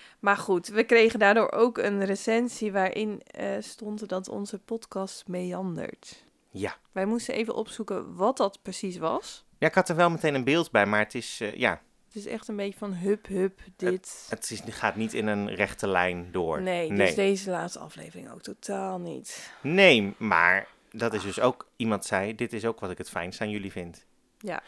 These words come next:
Speaker 2: Dus zit je buiten onze eigen cirkel en hebben we nog nooit van je gehoord? Eh, we hebben nog steeds onze mailadres en Instagram.
Speaker 1: Ja.
Speaker 2: Vinden
Speaker 1: En
Speaker 2: we leuk om nog even wat van je te horen. En als je niks stuurt, vinden we het ook oké.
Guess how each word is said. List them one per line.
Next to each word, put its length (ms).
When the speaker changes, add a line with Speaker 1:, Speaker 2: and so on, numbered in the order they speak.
Speaker 2:
Dus 140
zit 160
je 120
buiten 320
onze 160
eigen 280
cirkel 420
en 80
hebben 200
we 60
nog 100
nooit 240
van 140
je 80
gehoord? 600
Eh, 120
we 80
hebben 220
nog 80
steeds 300
onze 220
mailadres 520
en 80
Instagram. 460
Speaker 1:
Ja. 300
Speaker 2:
Vinden 280
Speaker 1:
En 60
Speaker 2:
we 60
leuk 180
om 120
nog 160
even 140
wat 140
van 120
je 60
te 80
horen. 400
En 120
als 120
je 60
niks 140
stuurt, 280
vinden 220
we 60
het 80
ook 100
oké. 380